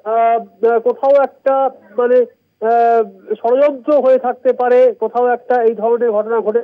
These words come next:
পারে, এই বিষয়টা কিন্তু, আহ, পাকিস্তানের রেলমন্ত্রী সেটা উল্লেখ করেছেন। কিন্তু সাবোটা-, sabotage কে করলো, আহ, সেটা একটা বড় প্রশ্ন।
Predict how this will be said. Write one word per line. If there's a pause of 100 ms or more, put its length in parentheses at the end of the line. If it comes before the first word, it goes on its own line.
(380)
পারে, (440)
এই
বিষয়টা
কিন্তু,
আহ,
পাকিস্তানের
রেলমন্ত্রী
সেটা
উল্লেখ
করেছেন। (500)
কিন্তু
সাবোটা-,
sabotage
কে
করলো, (460)
আহ,
সেটা
একটা
বড়
প্রশ্ন।